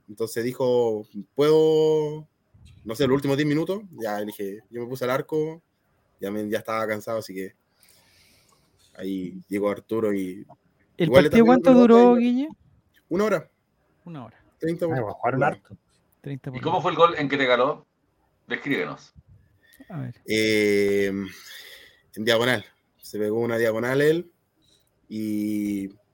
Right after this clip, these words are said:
Speaker 1: yo salí a achicar y salí a achicar muy mal y aprovechó la, la oportunidad y me metí la
Speaker 2: Ya.
Speaker 1: pelota entre medio de las piernas.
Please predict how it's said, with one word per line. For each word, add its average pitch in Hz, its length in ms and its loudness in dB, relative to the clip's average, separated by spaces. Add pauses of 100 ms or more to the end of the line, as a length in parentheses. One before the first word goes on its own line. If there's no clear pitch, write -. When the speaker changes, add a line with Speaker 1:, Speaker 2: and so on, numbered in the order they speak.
(280)
Speaker 1:
yo 101 120 -8
salí 117 180 -2
a 113 40 0
achicar 147 600 -2
y 147 100 -4
salí 131 160 -4
a 123 40 -2
achicar 123 320 -4
muy 139 180 -2
mal 156 380 -4
y 143 300 -4
aprovechó 131 400 -4
la, 139 120 2 (140)
la 131 80 -14 (200)
oportunidad 131 640 -6
y 151 140 -6
me 135 200 -10
metí 127 220 -4
la 147 100 0
Speaker 2:
Ya. 139 60 -4
Speaker 1:
pelota 131 180 -2
entre 117 120 -8
medio 123 120 0
de 113 80 0
las - 80 -14
piernas. 95 280 -10